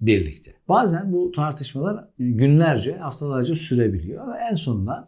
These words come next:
İmam-ı Azam, yani işte öğrenciler ona itiraz ediyorlar, o onlara cevap veriyor. Bir, yani İmam-ı Azam'ın görüşlerine de itiraz edebiliyorlar. Bir beyin fırtınası adeta oluşturuyor İmam-ı Azam Ebu Hanife. Ama en sonunda hepsini derliyor, topluyor ve bir sonuca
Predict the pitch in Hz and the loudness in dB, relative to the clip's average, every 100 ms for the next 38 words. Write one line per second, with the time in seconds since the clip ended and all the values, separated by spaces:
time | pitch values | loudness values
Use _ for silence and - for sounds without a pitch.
0 | - 175 135 104 98 147 208 135 135 156 | -6 0 2 2 -2 -4 -6 -8 -8 -2
1 | 143 139 135 127 127 135 139 113 127 127 | 0 2 0 -2 -4 -6 -6 -6 -4 -4
2 | 123 123 127 127 127 127 127 127 123 120 | -4 -4 -6 -6 -6 -6 -6 -4 -2 -2
3 | 127 127 131 127 127 123 123 - - 127 | -4 -4 -4 -4 -2 -2 -4 -4 0 2
4 | 135 131 127 139 156 156 160 156 175 185 | 4 2 0 4 6 6 4 4 2 0
5 | 165 180 220 190 143 127 131 - 147 160 | 0 0 2 4 6 6 4 2 2 2
6 | 185 147 120 107 95 87 87 80 80 92 | 2 0 -2 -6 -6 -8 -8 -10 -10 -10
7 | 156 220 185 151 139 180 156 113 92 95 | -8 0 4 8 8 8 4 -4 -8 -8
8 | 90 87 82 85 80 87 78 69 80 - | -8 -8 -10 -12 -14 -12 -12 -12 -12 -12
9 | - 104 147 226 - 120 110 104 98 87 | -6 0 2 0 -2 -2 0 -2 -4 -6
10 | 90 85 85 80 160 - 233 311 - 220 | -8 -12 -12 -8 -8 -4 -6 -6 -6 -4
11 | 220 277 220 165 120 123 190 - _ 214 | 0 2 4 4 4 2 -2 -8 _ -2
12 | 226 - 139 160 160 127 110 - 170 170 | -2 2 4 6 4 2 0 -2 -6 0
13 | 131 196 233 185 143 156 - 127 113 160 | 4 4 4 2 0 -2 2 4 6 4
14 | 160 - | 2 -6